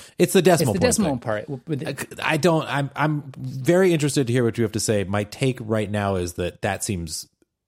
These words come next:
Speaker 1: completely ridiculous to me, but
Speaker 2: It was
Speaker 1: I'm
Speaker 2: very surprising to me. Um,
Speaker 1: I'm very interested.
Speaker 2: The, the idea that one hundred and one in a U S
Speaker 1: Yeah.
Speaker 2: context could be interpreted as, as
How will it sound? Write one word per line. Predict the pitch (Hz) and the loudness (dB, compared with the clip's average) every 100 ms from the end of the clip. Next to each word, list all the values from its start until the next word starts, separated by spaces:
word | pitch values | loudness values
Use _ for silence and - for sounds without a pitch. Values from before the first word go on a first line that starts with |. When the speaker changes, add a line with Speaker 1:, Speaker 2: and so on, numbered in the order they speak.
| _ - | _ -12
Speaker 1:
completely | 110 - 120 92 | -8 -2 -2 0
ridiculous | 82 80 82 82 92 | -4 -6 -8 -12 -12
to | 104 | -12
me, | 82 | -10
but | 90 101 | -6 0
Speaker 2:
It | 156 | 2
was | - | 2
Speaker 1:
I'm | |
Speaker 2:
very | 208 226 | 0 0
surprising | 208 - 139 135 131 | 0 0 0 -2 -4
to | 117 | -4
me. | 104 120 185 _ - _ - | -6 -8 -10 _ -20 _ -4
Um, | 139 131 | -2 0
Speaker 1:
I'm | 110 104 | 0 2
very | 117 110 | 2 0
interested. | 98 95 82 82 78 | -2 -6 -8 -8 -6
Speaker 2:
The, | 127 147 | -2 0
the | 156 151 151 | 0 0 0
idea | 139 151 156 | 2 2 2
that | 131 131 | 0 -2
one | 120 131 165 | -2 -2 0
hundred | 156 180 185 165 147 | -2 -2 0 0 0
and | 127 127 | -2 0
one | 156 104 101 135 160 _ _ | 0 -2 -4 -8 -8 _ _
in | - 135 131 123 | -2 0 0 -4
a | |
U | 110 123 | -2 0
S | 151 | 2
Speaker 1:
Yeah. | 110 | 2
Speaker 2:
context | 101 107 98 117 - - _ _ | 0 -4 -10 -10 -12 -14 _ _
could | 156 | -4
be | 139 | -2
interpreted | 147 139 117 110 | -2 -2 -2 -2
as, | 107 - _ - | -4 -8 _ -6
as | 113 110 110 | -4 -2 -6